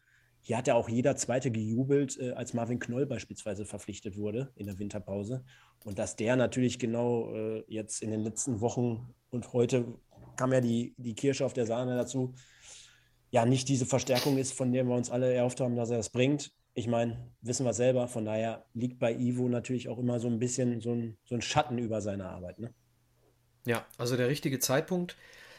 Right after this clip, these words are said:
Speaker 2: hast du recht, ist schwierig. Ähm, ich glaube, der richtige Zeitpunkt wäre auf jeden Fall vor der Winterpause gewesen,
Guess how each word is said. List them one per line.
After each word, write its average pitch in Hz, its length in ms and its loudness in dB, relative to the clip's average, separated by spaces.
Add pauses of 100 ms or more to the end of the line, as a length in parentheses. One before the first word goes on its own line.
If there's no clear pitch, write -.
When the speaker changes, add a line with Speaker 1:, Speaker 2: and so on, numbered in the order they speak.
(540)
Speaker 2:
hast 127 220 0
du 123 120 0
recht, 135 560 2
ist - 120 -4
schwierig. 170 560 2
Ähm, 135 380 -2
ich - 180 -10
glaube, 139 300 6
der 147 120 4
richtige 143 340 -2
Zeitpunkt 135 480 0
wäre 131 180 0
auf - 160 -2
jeden 131 120 0
Fall 127 120 2
vor 135 240 0
der 131 120 4
Winterpause 160 460 2
gewesen, 165 440 -4